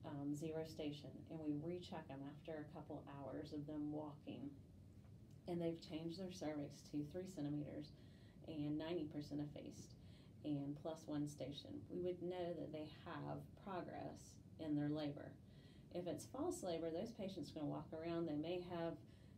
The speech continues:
still have contractions, but their cervix is gonna stay the same. They came in, um, closed, thick and high, and when we recheck them,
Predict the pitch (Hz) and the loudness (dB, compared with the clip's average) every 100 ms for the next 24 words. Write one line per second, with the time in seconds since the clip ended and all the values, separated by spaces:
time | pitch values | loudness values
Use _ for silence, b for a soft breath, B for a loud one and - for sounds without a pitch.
0 | - - - 220 226 196 170 165 160 - | -12 -6 4 6 6 4 4 4 2 -2
1 | 151 247 269 - 147 147 151 B B B | -2 0 -2 0 2 4 2 B B B
2 | - 175 180 175 202 196 208 170 165 160 | 0 4 4 4 2 2 2 0 0 -2
3 | 156 - 139 147 - 139 139 147 147 165 | -4 -2 0 0 0 -2 -2 -2 -2 -2
4 | 160 156 160 156 151 B B B - 147 | -2 -2 -4 -4 -4 B B B -6 -2
5 | 147 147 - 202 190 190 185 - 190 190 | 0 -2 0 2 4 4 2 -2 -2 0
6 | 170 190 247 240 233 233 B B B - | 0 0 0 2 2 0 B B B -2
7 | 185 175 175 180 - 151 151 147 151 151 | 2 4 4 2 2 2 4 4 2 -2
8 | 147 147 | -4 -2